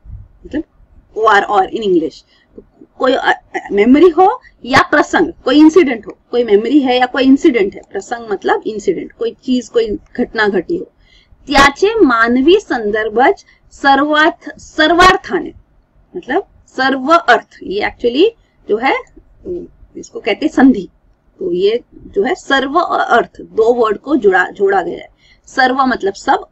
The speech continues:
अर्थ मतलब meaning, तो सारे meaning से, तो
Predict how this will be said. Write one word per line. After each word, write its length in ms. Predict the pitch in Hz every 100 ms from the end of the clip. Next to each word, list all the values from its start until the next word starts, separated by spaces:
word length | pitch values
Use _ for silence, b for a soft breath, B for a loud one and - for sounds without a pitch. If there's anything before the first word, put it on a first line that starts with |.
| -
अर्थ 220 | 247 285 -
मतलब 320 | 190 - 285
meaning, 320 | 277 208 151
तो 100 | -
सारे 500 | - - 262 254 302
meaning 380 | 330 254 233 202
से, 140 | - _ _ - _ _ _ _ -
तो 200 | 440